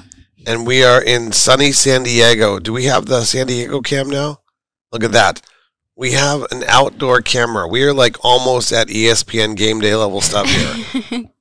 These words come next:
Speaker 1: We have, like, camera angles everywhere, lights everywhere, and we have an outdoor cam.
Speaker 2: We need one of those seagulls to just, wah, fly, fly
Speaker 1: Yeah.
Speaker 2: by that view.
Speaker 1: But we are pleased to be, uh, joined with, uh, another one of the wonderful,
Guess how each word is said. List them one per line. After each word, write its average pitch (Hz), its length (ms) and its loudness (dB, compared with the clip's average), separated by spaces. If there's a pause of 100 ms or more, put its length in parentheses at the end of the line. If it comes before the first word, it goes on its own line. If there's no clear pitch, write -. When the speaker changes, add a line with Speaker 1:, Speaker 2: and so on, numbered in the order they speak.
(160)
Speaker 1:
We 110 80 -6
have, 113 200 2
like, 107 220 0
camera 127 400 2
angles 113 380 0
everywhere, 113 380 -2
lights 104 360 0
everywhere, 101 400 -4
and 98 160 -8
we 101 80 -8
have 98 80 -8
an 101 160 -12
outdoor 110 380 -2
cam. 87 260 -8 (340)
Speaker 2:
We 233 80 -6
need 240 140 0
one 240 100 -4
of 220 80 -8
those 202 160 0
seagulls 196 460 2
to 180 140 -4
just, 180 200 -8 (480)
wah, 381 200 0
fly, 202 560 -6
fly 190 260 -2
Speaker 1:
Yeah. 190 160 2
Speaker 2:
by 190 80 0
that - 220 -6
view. 185 260 -10 (140)
Speaker 1:
But 143 160 -2
we 156 140 4
are 143 100 6
pleased 170 360 2
to 139 60 -6
be, 139 160 4
uh, 131 400 4
joined 135 480 2
with, 127 320 -2
uh, 107 240 4
another 131 300 0
one 135 160 0
of 127 80 0
the 117 100 2
wonderful, 120 500 0